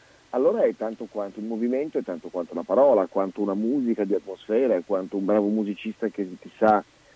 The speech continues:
eh, donare delle emozioni e che ti porta dentro quella particolare atmosfera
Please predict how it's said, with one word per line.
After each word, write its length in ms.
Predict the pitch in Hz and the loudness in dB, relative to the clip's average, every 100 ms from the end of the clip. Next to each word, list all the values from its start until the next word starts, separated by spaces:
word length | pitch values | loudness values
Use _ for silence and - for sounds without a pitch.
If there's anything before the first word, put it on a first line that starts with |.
| _ - | _ -6
eh, 120 | 92 | -2
donare 420 | 92 107 113 113 | 4 6 6 4
delle 200 | 107 98 | 4 2
emozioni 600 | 98 95 - 113 143 143 | 0 -2 -6 -2 0 2
e 60 | 113 | 0
che 120 | 104 | -2
ti 80 | 95 | -6
porta 360 | 92 107 107 107 | 2 2 4 2
dentro 260 | 95 98 | 0 -2
quella 220 | 104 92 87 | -2 0 0
particolare 520 | 92 98 101 107 120 | -4 -8 -2 2 2
atmosfera 720 | 101 101 104 - 85 107 | 2 -4 -6 -2 2 2